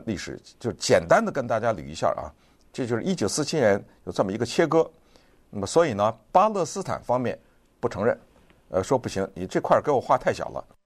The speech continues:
而且发动了战争。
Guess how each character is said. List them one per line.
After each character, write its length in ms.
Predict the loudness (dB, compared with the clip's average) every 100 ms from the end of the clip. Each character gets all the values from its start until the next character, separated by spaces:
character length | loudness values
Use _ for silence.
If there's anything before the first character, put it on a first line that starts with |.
| _ _ _ _
而 180 | 4 4
且 320 | 2 -2 -4 -8 _ _ _
发 400 | -2 4 4 4
动 180 | 0
了 120 | 0 0
战 200 | 0 -2
争。 160 | -8